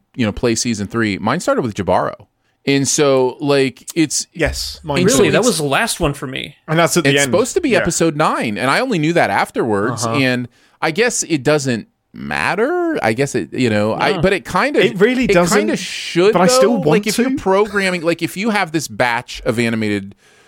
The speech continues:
Speaker 1: there is a way to
Speaker 2: Mm-hmm.
Speaker 1: program it, you know, uh, i-, the best way, in my opinion. Like, that might be a little bit,
Speaker 2: Yeah.
Speaker 1: um,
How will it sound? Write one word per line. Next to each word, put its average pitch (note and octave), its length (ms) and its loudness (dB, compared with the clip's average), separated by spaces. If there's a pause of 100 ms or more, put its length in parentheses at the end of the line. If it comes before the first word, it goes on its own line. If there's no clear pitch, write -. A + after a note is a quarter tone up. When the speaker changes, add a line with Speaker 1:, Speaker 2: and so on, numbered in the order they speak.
(140)
Speaker 1:
there G#3 220 4
is F#3+ 120 0
a F3 40 0
way D#3+ 200 0
to C#3+ 100 0
Speaker 2:
Mm-hmm. C3+ 80 -14
Speaker 1:
program B2 560 0
it, A2 180 -4 (220)
you A#2+ 100 2
know, G2 520 -2
uh, A2+ 180 2
i-, - 120 -8 (360)
the A#2+ 180 -2
best B2+ 320 -2
way, G2+ 360 -2
in D3 120 0
my C#3+ 160 2
opinion. F2+ 460 -6
Like, C3 180 0
that F3+ 140 0
might G3 140 0
be E3 100 2
a D#3 40 2
little C#3+ 220 2
bit, A#2 240 2
Speaker 2:
Yeah. G#2+ 360 0
Speaker 1:
um, F#2 240 -6